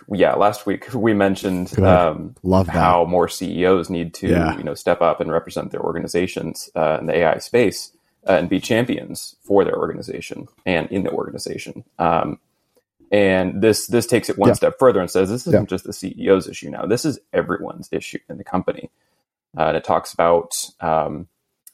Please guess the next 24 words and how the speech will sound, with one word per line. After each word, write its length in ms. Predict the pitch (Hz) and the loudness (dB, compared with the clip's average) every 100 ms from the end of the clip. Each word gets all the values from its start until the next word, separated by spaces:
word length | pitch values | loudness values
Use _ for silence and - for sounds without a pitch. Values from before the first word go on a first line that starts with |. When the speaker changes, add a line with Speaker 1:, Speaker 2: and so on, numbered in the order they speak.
| _ | _
Speaker 1:
the 60 | - | 2
overlap 340 | 104 98 90 | 4 4 4
with 180 | 95 - | -2 -6
E 100 | - | -6
S 140 | - | -8
Gs, 800 | - 110 107 104 101 98 95 - | -6 -4 0 2 2 2 -2 -6
uh, 180 | - 85 | 0 2
the 60 | 82 | 2
evolving 360 | 87 87 87 | 2 2 2
regulatory 520 | 82 78 80 - - 67 | 0 -2 -6 -4 -6 0
landscape, 720 | 95 95 92 - 87 85 - _ _ _ _ _ | 0 0 -2 0 2 0 -4 _ _ _ _ _
um, 380 | - 78 65 - | -2 -2 -2 -10
general 240 | - 101 85 | 0 2 2
corporate 320 | - - - - | -2 -6 -2 2
oversight, 760 | 101 95 - 92 87 87 - _ _ _ _ _ _ _ - | 2 2 0 2 2 2 -2 _ _ _ _ _ _ _ -8
um, 320 | 69 64 90 | -6 -6 -2
board 260 | 110 104 85 | 4 4 4
Speaker 2:
Perfect. 140 | 95 | 2
Speaker 1:
responsibility, 880 | 113 - 85 87 92 90 90 87 73 | 2 2 0 2 4 4 2 0 -2
understanding 440 | 76 87 - 82 | -4 -6 -8 -4
resource 400 | 98 98 98 87 | -4 -2 -2 0
allocation, 800 | 87 87 82 87 82 - 82 82 | 2 2 0 -2 -4 -4 -6 -6
compliance 600 | - - _ 90 90 82 | -8 -20 _ 0 0 -4
structures. 880 | - 82 - - 85 82 82 - - | -2 -2 -2 -6 -4 -4 -6 -12 -16